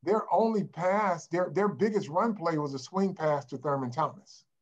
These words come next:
And he said they, they had gotten rid of their entire run game. It was a draw or, or a swing pass to Thurman, and that's how they ran the football. But he looked at the numbers. He said, "Look, they don't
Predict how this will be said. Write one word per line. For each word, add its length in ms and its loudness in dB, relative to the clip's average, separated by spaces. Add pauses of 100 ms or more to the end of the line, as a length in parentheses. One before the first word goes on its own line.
(960)
And 500 0
he 120 0
said 280 -2
they, 300 0
they 320 0
had 220 0
gotten 300 0
rid 160 2
of 100 2
their 220 4
entire 420 0
run 300 2
game. 440 -2 (520)
It 60 0
was 200 2
a 80 2
draw 520 4
or, 240 2 (240)
or 280 4
a 220 2
swing 480 -8
pass 280 -2
to 60 -12
Thurman, 380 -2
and 120 -2
that's 200 -2
how 180 0
they 140 0
ran 260 -4
the 80 -8
football. 640 -2 (400)
But 240 0
he 220 -4
looked 320 0
at 140 0
the 120 -2
numbers. 640 -4
He 120 -8
said, 320 -2
"Look, 300 -2
they 200 -6 (120)
don't 220 -2